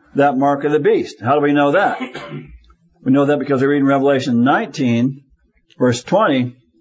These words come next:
And the beast was taken, and with him the false prophet that wrought miracles before him, with which he deceived them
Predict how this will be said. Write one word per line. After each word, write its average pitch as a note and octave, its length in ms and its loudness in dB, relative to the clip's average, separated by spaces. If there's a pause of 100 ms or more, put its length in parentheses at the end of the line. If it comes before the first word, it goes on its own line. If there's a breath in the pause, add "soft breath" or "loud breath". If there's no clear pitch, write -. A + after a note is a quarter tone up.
(500)
And B2+ 100 2
the A#2+ 80 2
beast F3+ 320 0
was D#3+ 160 -2
taken, B2+ 520 -2 (560)
and B2+ 200 0
with C#3 160 0
him C#3+ 100 0
the C3+ 80 0
false C#3 340 -2
prophet C3 460 -2
that A#2 180 -2
wrought B2 240 -2
miracles B2+ 440 0
before B2 400 -2
him, F2+ 360 -6 (580 soft breath)
with C3+ 240 0
which C#3 200 0
he C#3+ 120 0
deceived D3 480 0
them G#2+ 480 -2